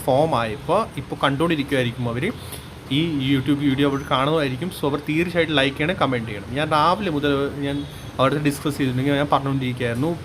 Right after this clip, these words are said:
ബാങ്ക് നിഫ്റ്റി ബുള്ളിഷാണ്, ബുള്ളിഷാണ്. ഇനി ഈ ക്യാൻഡിൽ സ്റ്റിക്കിൻ്റെ പേരാണ് പിയർസിങ് ക്യാൻഡിൽ സ്റ്റിക്ക് പാറ്റേൺ. പിയർസിങ്, പിയർസിങ് ക്യാൻഡിൽ സ്റ്റിക്ക് പാറ്റേൺ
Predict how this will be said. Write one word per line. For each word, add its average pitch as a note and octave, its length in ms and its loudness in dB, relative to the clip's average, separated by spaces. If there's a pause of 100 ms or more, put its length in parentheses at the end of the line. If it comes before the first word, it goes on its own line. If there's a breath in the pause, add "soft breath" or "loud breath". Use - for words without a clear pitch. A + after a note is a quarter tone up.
ബാങ്ക് B2+ 300 0
നിഫ്റ്റി C#3+ 240 -4 (160)
ബുള്ളിഷാണ്, E3 460 2 (100)
ബുള്ളിഷാണ്. A#2 420 -4 (440 loud breath)
ഇനി F3 120 2 (140)
ഈ - 20 2 (140)
ക്യാൻഡിൽ D3 320 4
സ്റ്റിക്കിൻ്റെ C3+ 340 -4 (100)
പേരാണ് C#3 500 2 (220)
പിയർസിങ് E3+ 720 0
ക്യാൻഡിൽ A#2 340 2 (120)
സ്റ്റിക്ക് - 280 -12
പാറ്റേൺ. G#2 280 -6 (120)
പിയർസിങ്, D#3 560 0 (1040)
പിയർസിങ് F3 480 2
ക്യാൻഡിൽ C3+ 240 2
സ്റ്റിക്ക് - 240 -10
പാറ്റേൺ A#2+ 220 -2